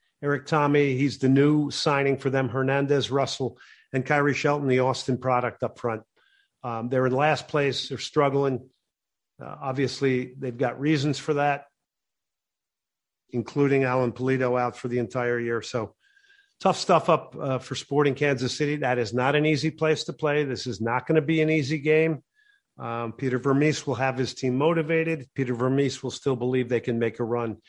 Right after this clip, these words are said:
and make something happen. They're gonna have to do something really, really special at this stage. And it should be a, an interesting matchup. And you're gonna get a team that's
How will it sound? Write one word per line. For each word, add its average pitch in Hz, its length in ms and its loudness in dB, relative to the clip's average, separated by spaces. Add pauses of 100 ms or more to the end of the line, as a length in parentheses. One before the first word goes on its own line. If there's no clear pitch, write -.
(280)
and 120 200 -6
make 123 200 -2
something 123 440 -2
happen. 120 340 -4
They're 120 120 -2
gonna 120 140 -2
have 117 200 -6
to 120 80 -12
do 117 140 -4
something 117 680 -6
really, 147 300 4
really 127 280 0
special - 580 -6 (460)
at 123 220 -10
this 127 160 0
stage. 117 520 -6 (600)
And 113 200 -6
it 113 120 -8
should 135 240 -4
be 127 220 0
a, 120 240 0
an 127 160 -4
interesting 135 540 -2
matchup. 131 500 -4
And 127 80 -4
you're 127 100 -4
gonna 131 180 -2
get 135 140 -2
a 131 60 -4
team 135 300 -2
that's - 340 -6